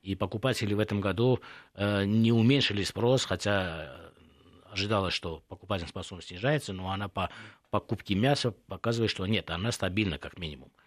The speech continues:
и даже, может быть, на пару процентов больше. Это совпадение факторов. Но юридически, как, э, в данном случае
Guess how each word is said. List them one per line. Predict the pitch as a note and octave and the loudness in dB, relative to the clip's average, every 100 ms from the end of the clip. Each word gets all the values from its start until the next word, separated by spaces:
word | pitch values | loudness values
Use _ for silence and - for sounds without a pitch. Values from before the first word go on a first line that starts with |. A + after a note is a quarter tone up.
| _ | _
и | E2+ | -12
даже, | F2 E2+ | -6 -4
может | F#2+ F#2+ F2+ | -4 -6 -4
быть, | F2+ | -6
на | E2 E2+ | -4 -8
пару | E2 F#2+ E2+ | -6 -8 -10
процентов | D2+ - F#2 E2 | -14 -14 -14 -14
больше. | F2 D#2+ - - _ - - - | -6 -6 -6 -10 _ -20 -14 -4
Это | C#3 | 0
совпадение | C#3+ B2 - B2 C3 C3+ | 2 0 2 2 4 2
факторов. | A#2 A2 - - - - - - - - | 4 0 -2 -10 -14 -20 -20 -20 -20 0
Но | B2+ | 2
юридически, | B2 B2 C3+ C#3 C#3+ - A2 F#2+ | 6 6 6 6 4 4 0 -2
как, | - C#3 B2+ - | 0 0 0 -4
э, | A2+ A2 | 0 2
в | G#2+ | 2
данном | A#2 A2+ G2+ | 2 2 0
случае | - F2+ F#2 | 0 2 2